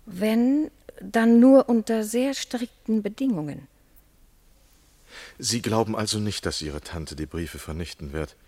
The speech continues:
Speaker 2: Ja, nicht einmal jetzt, wo es dem Ende zugeht?
Speaker 1: Wenn sie das ganz sicher weiß,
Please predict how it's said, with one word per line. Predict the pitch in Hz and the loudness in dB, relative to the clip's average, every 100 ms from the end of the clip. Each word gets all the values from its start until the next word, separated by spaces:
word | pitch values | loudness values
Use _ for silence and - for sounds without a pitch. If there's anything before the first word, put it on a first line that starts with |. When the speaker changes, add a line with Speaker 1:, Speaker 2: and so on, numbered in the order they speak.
| _ _ _ _ _ _ _ _ _ _ _ _ - - | _ _ _ _ _ _ _ _ _ _ _ _ -20 -14
Speaker 2:
Ja, | 73 | -10
nicht | 76 87 | -6 -4
einmal | 80 71 | -4 -4
jetzt, | 64 104 - - | -4 -4 -6 -6
wo | 82 | -6
es | 85 - - - | -4 -6 -10 -12
dem | 80 - | -12 -8
Ende | 98 117 123 | -8 -8 -6
zugeht? | - 117 113 107 - _ _ _ _ _ _ _ _ _ _ | -8 -8 -10 -12 -14 _ _ _ _ _ _ _ _ _ _
Speaker 1:
Wenn | 180 185 196 | -8 -4 -4
sie | 190 | -4
das | 185 - - | -8 -10 -10
ganz | - 202 226 - - | -8 -4 -4 -6 -10
sicher | - 202 214 190 | -10 -10 -8 -10
weiß, | 165 156 170 220 - - - | -10 -12 -12 -14 -16 -18 -18